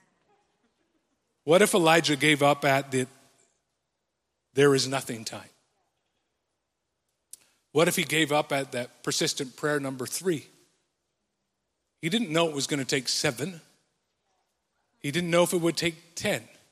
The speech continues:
He didn't know how long it would take. Small things. Yes, it's early days. Small odds and so many challenges. Little money and so many needs.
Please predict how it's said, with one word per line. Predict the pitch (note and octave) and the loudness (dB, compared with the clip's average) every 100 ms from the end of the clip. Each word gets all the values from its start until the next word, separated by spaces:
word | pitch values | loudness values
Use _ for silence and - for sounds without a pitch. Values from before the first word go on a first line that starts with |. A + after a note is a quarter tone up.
| _ _ _ _ _ _ _ _ - | _ _ _ _ _ _ _ _ -16
He | B2+ | -8
didn't | D#3 | -4
know | D#3+ | -2
how | D3 F#3+ | -2 -2
long | F3 C#3 B2+ | -2 -2 -6
it | |
would | A#2+ A2+ | -8 -10
take. | - A#2 - _ _ _ _ _ | -8 -10 -12 _ _ _ _ _
Small | - - D3+ E3 F3+ | -6 -4 2 2 2
things. | G3+ F#3 C3 A#2 | 0 -2 -4 -4
Yes, | C3+ D#3+ E3+ | 0 2 0
it's | - | -2
early | E3 D#3+ D3+ | 0 0 0
days. | E3 C3 - - _ _ _ _ | -2 -6 -12 -14 _ _ _ _
Small | - - D3+ D#3+ F3+ G3 G#3 - | -6 -4 -2 2 4 2 0 -4
odds | E3 C#3 A#2 - - - - - _ _ _ _ _ _ _ _ _ _ _ _ _ | -8 -10 -14 -14 -12 -12 -12 -18 _ _ _ _ _ _ _ _ _ _ _ _ _
and | - | -8
so | - - F3+ | -6 -2 -2
many | D#3+ C3 A2+ | -4 -8 -6
challenges. | - C3 B2 B2+ - - - - _ _ _ _ - | -8 -8 -14 -18 -20 -18 -18 -20 _ _ _ _ -12
Little | C#3 G3 G#3 | 2 4 4
money | F#3 F#3+ D3 | 4 0 0
and | B2+ - _ _ _ _ _ _ _ _ | -8 -16 _ _ _ _ _ _ _ _
so | - - E3+ | -6 -4 -4
many | E3+ D#3 C3 | -2 -2 -4
needs. | C#3 D3+ A#2+ - - | -4 -6 -8 -10 -10